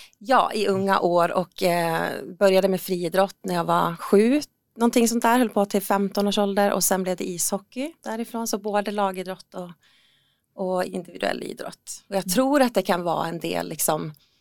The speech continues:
Speaker 1: erfarenheter från de där miljöerna som jag har med mig i ryggsäcken som jag tycker är intressant att jobba med idag.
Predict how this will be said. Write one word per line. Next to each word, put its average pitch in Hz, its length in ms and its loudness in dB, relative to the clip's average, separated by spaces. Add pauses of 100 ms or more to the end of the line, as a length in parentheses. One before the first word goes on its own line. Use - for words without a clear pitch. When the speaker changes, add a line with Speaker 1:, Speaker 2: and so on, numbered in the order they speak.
(240)
Speaker 1:
erfarenheter 170 680 -2
från 160 140 -4
de 165 120 -8
där 202 160 4
miljöerna 165 600 0
som 165 380 -4 (640)
jag 190 100 -4
har 185 100 2
med 160 280 2
mig 160 120 -4
i 156 60 -4
ryggsäcken 175 600 -2
som 160 80 -8
jag 160 100 -2
tycker - 180 -14
är 170 40 -10
intressant 160 560 -4
att 175 60 -10
jobba 165 200 -12
med 170 160 -12
idag. - 340 0